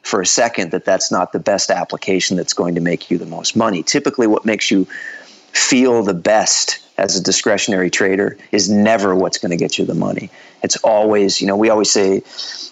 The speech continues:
you know, being, being, being a trader in general, but especially being a discretionary trader, is, is about managing discomfort. And it never gets any easier. I mean, I've been doing this a long time, and, um, I'm never comfortable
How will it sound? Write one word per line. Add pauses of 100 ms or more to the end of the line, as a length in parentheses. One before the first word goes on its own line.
(120)
you
know,
being,
being,
being
a
trader
in
general,
but
especially
being
a
discretionary
trader,
is,
is
about
managing
discomfort. (380)
And
it
never
gets
any
easier.
I
mean,
I've
been
doing
this
a
long
time,
and, (600)
um, (420)
I'm
never
comfortable